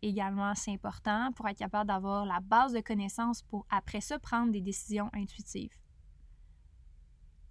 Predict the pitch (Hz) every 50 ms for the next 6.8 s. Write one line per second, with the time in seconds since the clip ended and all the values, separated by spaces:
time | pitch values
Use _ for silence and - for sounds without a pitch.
0 | - - - - - - - - - - - - - - - - - 208 214 220
1 | 220 220 262 277 359 311 - 285 254 - 285 285 262 254 226 220 220 - - 233
2 | 226 233 220 226 233 233 233 233 - - - - - - - 226 220 220 208 208
3 | 214 208 202 202 202 208 214 220 - 226 214 - - 233 233 226 233 233 214 202
4 | 208 - - - - - - - - - - - - - 214 202 202 196 190 190
5 | 190 196 196 220 254 233 277 277 - 269 240 - - 254 254 233 233 226 - -
6 | 254 247 247 240 208 220 208 202 - 208 - - - 208 208 214